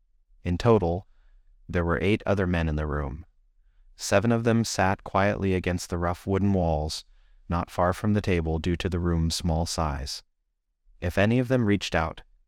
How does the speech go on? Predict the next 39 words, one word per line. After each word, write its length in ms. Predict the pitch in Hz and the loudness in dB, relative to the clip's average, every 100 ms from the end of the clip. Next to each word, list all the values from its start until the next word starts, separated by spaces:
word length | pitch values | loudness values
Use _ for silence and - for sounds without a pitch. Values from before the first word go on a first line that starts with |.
| _ _ - | _ _ -4
they 140 | 92 | 0
could 180 | 92 98 | 0 0
have 140 | 90 - | -2 -2
touched 320 | 101 - - | -2 -2 -6
the 100 | 87 | -2
eighth 260 | 92 95 - | 0 -2 -2
man, 300 | 80 78 82 - _ _ - | -4 -2 -6 -12 _ _ -6
who 100 | 95 | -2
was 160 | 85 | 0
lying 280 | 85 82 107 | 0 2 2
on 120 | 120 | 2
the 80 | 123 | 0
table 340 | - 101 87 85 | 0 0 0 -2
with 140 | 85 | -4
his 100 | 87 | -4
face 320 | - 87 - | -2 -2 -2
up, 160 | 78 78 - _ _ _ | -4 -4 -12 _ _ _
arms 280 | 90 87 87 | -2 -2 0
at 120 | 87 | -2
his 100 | 101 | -2
sides, 560 | - 85 78 76 - - _ _ _ _ _ - - | -2 -2 -2 -4 -8 -14 _ _ _ _ _ -14 -4
and 160 | 90 | -4
partially 460 | - 95 - 113 110 | 0 0 0 0 0
covered 380 | - 90 87 80 | 0 -2 -2 0
by 140 | 80 | 0
a 60 | 80 | 0
sheet. 440 | - 78 71 - _ _ _ _ _ _ _ | -2 -4 -6 -14 _ _ _ _ _ _ _
He 180 | _ 98 | _ 0
was 240 | 90 90 - | 2 0 -2
dead. 440 | 80 76 71 - - _ _ _ _ _ _ - | -2 -2 -2 -8 -16 _ _ _ _ _ _ -6
The 80 | 92 | 0
man 260 | 95 113 | 2 2
with 140 | 131 - | 2 0
the 80 | 127 | 0
book 280 | 90 - - | 0 -2 -4
wasn't 300 | 90 87 - | -2 -2 -2
reading 320 | 87 82 80 | -2 0 0
out 180 | 73 - | -2 -4
loud, 400 | 80 73 65 - | -4 -4 -8 -12